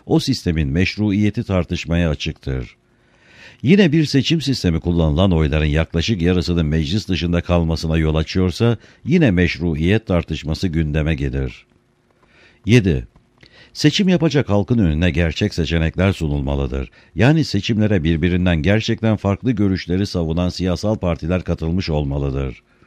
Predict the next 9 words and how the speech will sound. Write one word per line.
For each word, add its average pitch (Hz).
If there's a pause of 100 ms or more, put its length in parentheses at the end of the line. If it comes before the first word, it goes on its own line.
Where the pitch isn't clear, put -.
(500)
Birbirinin 170
aynısı 123
olan 87
görüşleri 87
savunan 85
partilerle 90
demokrasi 82
olmaz. 71 (1200)
Sekiz. -